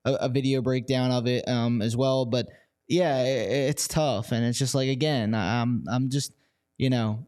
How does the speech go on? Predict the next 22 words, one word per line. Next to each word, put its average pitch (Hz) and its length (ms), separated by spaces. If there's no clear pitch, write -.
uh, 90 180
again, 131 260
I'm 131 180
kinda 165 240
shocked 139 320
that 127 100
Kai 123 280
only 120 220
got 113 260
three, 123 320
because 113 420
if, 107 340
if, 127 240
as 156 240
the 156 120
league, 139 360
if 120 100
you're 135 160
trying 131 240
to 127 60
get 131 200
this, - 320